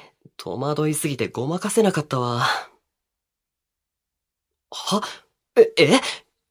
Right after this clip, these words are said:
君、あのレモンさんなの？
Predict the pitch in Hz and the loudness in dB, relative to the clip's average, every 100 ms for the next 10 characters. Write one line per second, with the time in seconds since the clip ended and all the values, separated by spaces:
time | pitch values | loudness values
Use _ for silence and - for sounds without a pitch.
0 | _ - 185 220 269 - _ _ _ _ | _ 4 6 8 6 2 _ _ _ _
1 | _ 175 180 285 262 233 320 294 220 160 | _ 2 6 8 10 10 10 10 8 6
2 | 147 113 | 6 4